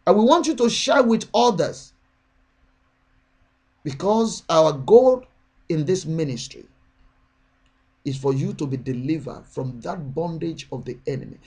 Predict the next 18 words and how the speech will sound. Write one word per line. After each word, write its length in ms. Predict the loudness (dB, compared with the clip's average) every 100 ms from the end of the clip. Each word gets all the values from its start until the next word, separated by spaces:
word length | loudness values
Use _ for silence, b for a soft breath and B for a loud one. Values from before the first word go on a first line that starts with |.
| b b
For 300 | 2 2 2
how 180 | 4 6
long 480 | 8 6 4 0 -2
will 120 | -2
you 160 | -2 -4
be 380 | -4 -8 -8 -4
under 380 | -2 -2 -4 -6
the, 220 | -10 -12 -10
and 360 | -8 -8 -8 -6
under 220 | -4 -4
the 80 | -4
bondage 480 | -2 -2 -2 -4
of 120 | -4 -10
the 80 |
tormentors? 880 | -16 -12 -12 -12 -16 -20 -20 -20 _ _ _ _ _ _ _ _
For 280 | 2 2 4
how 200 | 2 4
long 480 | 6 6 6 2